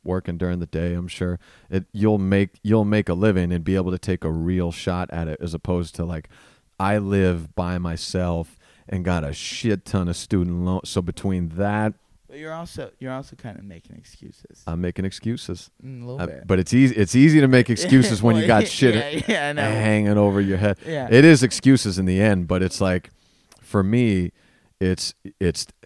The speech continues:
Speaker 1: tack on another twelve hundred dollars a month
Speaker 2: Well,
Speaker 1: in rent.
Speaker 2: and then it's also for you, it's like, then why the fuck did I become a lawyer?
Speaker 1: Why did I become a lawyer?
Speaker 2: <laughs> Yeah.
Speaker 1: But if I go down to Los Angeles and work in a law firm,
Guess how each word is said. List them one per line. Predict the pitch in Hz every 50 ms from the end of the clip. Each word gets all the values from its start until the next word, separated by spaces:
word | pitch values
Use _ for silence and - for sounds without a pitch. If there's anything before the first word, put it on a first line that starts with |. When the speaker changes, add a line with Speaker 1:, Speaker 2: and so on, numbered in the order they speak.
| - -
Speaker 1:
tack | - - 95 87 85 - -
on | 90 90 90
another | 90 87 90 87 78 82
twelve | - - - - 85 82 85 80
hundred | 87 90 85 85 80 -
dollars | 85 80 80 80 82 85 -
a | 87
month | 85 78 78
Speaker 2:
Well, | 151 - 92 90
Speaker 1:
in | 90
rent. | 87 85 80 78 82 -
Speaker 2:
and | - 147 147 151
then | 156 151 151
it's | 143 120 -
also | 139 135 131 127 - 135 120
for | 107 _ -
you, | 110 110 110 110 110 104 107
it's | 113 _ _
like, | - 101 101 _ _ _ _ _ _ _
then | - 113 117
why | 123 131 160
the | 127 117
fuck | - - 139 135 - -
did | 123 117
I | 113
become | 95 123 - - 127 104
a | 85
lawyer? | 107 117 110 101 78 60 - 131 - _ - - -
Speaker 1:
Why | - 87 90
did | 95
I | 92
become | 95 98 - 101
a | 101
lawyer? | 104 113 107 - -
Speaker 2:
<laughs> | - -
Yeah. | 151 - -
Speaker 1:
But | 107 101
if | 98 - 107
I | 101 98
go | 92 104 104
down | 104 104 104 98
to | 98
Los | 95 95 95 92 - -
Angeles | 107 120 139 123 101 98 92 -
and | 92 87
work | 90 87 90 -
in | - 85
a | 82 80
law | 82 101 143 165
firm, | 156 - - 78 69 69 - 113